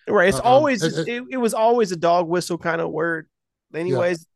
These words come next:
Speaker 1: like, it wasn't always. Originally, it meant something different, but then it got co-opted and it
Speaker 2: Yeah.
Speaker 1: became that. And I feel kinda like based is another kind of term that's just kind of like,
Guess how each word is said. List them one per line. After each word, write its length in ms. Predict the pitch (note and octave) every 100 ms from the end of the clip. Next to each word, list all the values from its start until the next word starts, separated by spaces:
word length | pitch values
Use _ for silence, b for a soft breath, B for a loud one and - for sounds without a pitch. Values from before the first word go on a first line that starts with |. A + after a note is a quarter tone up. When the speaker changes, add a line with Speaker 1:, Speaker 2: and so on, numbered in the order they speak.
| -
Speaker 1:
like, 160 | E3+
it 120 | G#3 B3
wasn't 280 | C4 G#3
always. 600 | F3 D#3+ G3+ A3 G#3+ G3+
Originally, 500 | - D#3 F#3 F#3 F#3
it 120 | F3+ D3+
meant 220 | E3 D#3+
something 280 | D#3 D3+ D3
different, 300 | D#3 D#3+ D3+
but 120 | D3
then 100 | D#3
it 60 | D3
got 200 | C#3+ C#3
co-opted 600 | C3+ C3+ C#3 C3 D3 C3+ b b b
and 100 | C#3+
it 100 | C#3+
Speaker 2:
Yeah. 120 | C#3+
Speaker 1:
became 320 | G#2+ D#3+ F3
that. 280 | F3 F#3 E3+ _ _ _ _ -
And 120 | D#3+
I 100 | F3+
feel 240 | A#3 G#3+
kinda 260 | G3+ G#3+ G3+
like 260 | F#3+ E3
based 380 | C#3+ F3 G3 G3
is 140 | F3 E3+
another 320 | F3 F#3 F3+
kind 220 | F#3 F3
of 60 | E3+
term 260 | F3+ F3+ E3+
that's 180 | D#3
just 180 | - D#3
kind 200 | - F#3
of 120 | E3
like, 280 | D#3 E3 D#3